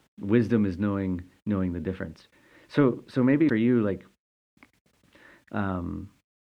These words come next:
wh-, what, what is an area in your life currently that maybe you need to speak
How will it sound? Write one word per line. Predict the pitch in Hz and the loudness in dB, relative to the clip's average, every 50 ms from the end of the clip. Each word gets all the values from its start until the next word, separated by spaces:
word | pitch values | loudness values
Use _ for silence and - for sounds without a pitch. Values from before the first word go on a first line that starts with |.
| _ _ - | _ _ -8
wh-, | - 139 147 - | -6 -6 -4 -2
what, | 117 107 120 139 - - | 0 2 2 2 0 0
what | 123 120 139 143 | -2 0 2 2
is | 156 143 123 | 2 0 0
an | 120 113 | 0 -2
area | 110 110 110 110 107 104 101 | 0 0 0 2 2 0 0
in | 101 98 95 | 0 -2 -2
your | 95 101 104 101 | 0 0 0 0
life | 95 92 95 95 92 95 | 0 0 -2 -2 -4 -6
currently | - - - 107 110 107 104 90 82 85 85 98 123 120 - _ _ _ _ _ _ _ _ _ _ _ _ _ - | -12 -6 -4 -2 -2 -2 -4 -6 -8 -6 -6 -6 -6 -8 -14 _ _ _ _ _ _ _ _ _ _ _ _ _ -2
that | 104 107 104 - - - - | -2 -2 -2 -4 -10 -14 -6
maybe | - 107 107 107 107 | -4 -2 0 0 0
you | 104 98 95 107 110 107 | 0 0 0 0 0 2
need | 107 104 98 85 | 0 0 -2 -4
to | - 92 | -8 -10
speak | - - - _ - 101 98 95 - | -10 -12 -18 _ -8 -8 -8 -8 -10